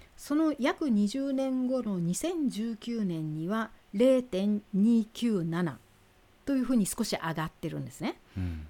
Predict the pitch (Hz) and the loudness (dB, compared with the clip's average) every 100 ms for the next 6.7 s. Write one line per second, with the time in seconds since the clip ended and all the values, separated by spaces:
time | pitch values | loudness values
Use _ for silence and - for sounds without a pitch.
0 | - 247 247 - - _ _ - - 262 | -4 -2 0 -2 -6 _ _ -10 -6 -4
1 | 330 - 523 403 233 - 330 - 240 196 | -2 0 2 4 4 2 0 2 2 2
2 | 240 247 - 277 254 190 196 214 - 214 | 0 0 -2 0 0 0 0 0 -2 -4
3 | - 190 185 185 202 - - - - 185 | -2 0 0 -4 -8 -14 -20 -12 -4 -2
4 | 180 247 - 170 160 151 165 - 165 170 | 0 -2 -2 -2 -4 -4 -8 -8 -12 -4
5 | 196 165 165 165 - 147 202 - - 233 | -2 0 -2 -6 -6 -4 -2 -2 -4 -4
6 | 208 190 175 - 139 - | -4 -4 -6 -8 -14 -16